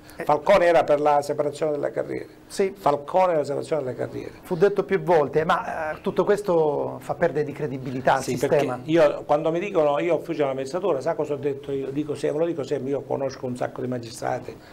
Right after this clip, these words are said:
Speaker 2: ho fatto l'avvocato per trenta anni, quindi ne ho conosciuti magistrati bravi per bene,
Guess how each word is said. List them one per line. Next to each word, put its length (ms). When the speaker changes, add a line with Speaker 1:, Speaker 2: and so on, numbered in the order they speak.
Speaker 2:
ho 60
fatto 280
l'avvocato 400
per 140
trenta 500
anni, 480
quindi 340
ne 240
ho 60
conosciuti 540
magistrati 600
bravi 500
per 200
bene, 400